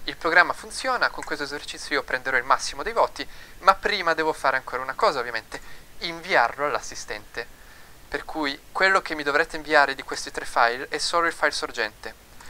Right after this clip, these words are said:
Il file eseguibile, anche se me lo inviate, molto probabilmente io non sarò capace di eseguirlo, perché va compilato, mm, in ogni computer.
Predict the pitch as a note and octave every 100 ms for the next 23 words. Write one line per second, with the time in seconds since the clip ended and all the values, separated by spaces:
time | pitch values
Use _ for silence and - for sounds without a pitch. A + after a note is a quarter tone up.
0 | - - - C#3+ - G3+ E3+ E3+ E3 C#3
1 | C3+ D3+ - - C#3+ C#3 - D3 B2+ -
2 | D3 C#3 C#3+ - E3 A#2+ - C3+ C3+ C3
3 | - B2+ B2+ B2 A#2+ - B2 B2 B2 -
4 | - - B2+ B2+ G3 E3+ A2+ - - -
5 | C#3+ C3 C#3+ C3 - D3+ A2 - D3 -
6 | - - - - - C3 B2+ B2 - -
7 | D3 D3 D#3 D#3 - C3+ G4+ - F#2+